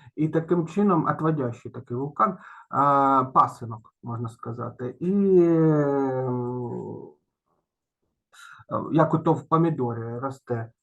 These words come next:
Е, помідор, ствол основний, листя, а між стволом і листям росте ще нова гілочка, е,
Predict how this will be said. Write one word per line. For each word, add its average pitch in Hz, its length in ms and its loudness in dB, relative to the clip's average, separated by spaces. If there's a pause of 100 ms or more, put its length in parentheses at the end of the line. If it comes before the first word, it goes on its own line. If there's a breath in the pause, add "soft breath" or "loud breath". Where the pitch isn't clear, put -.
(340)
Е, 123 420 -8
помідор, 165 440 4
ствол 147 600 2
основний, 185 760 -4 (140)
листя, 143 800 0
а 147 100 -2
між 185 240 4
стволом 202 440 2
і 202 40 4
листям 208 460 -2
росте 180 520 0
ще - 340 0
нова 156 280 -2
гілочка, 131 680 -10 (420 loud breath)
е, 131 340 2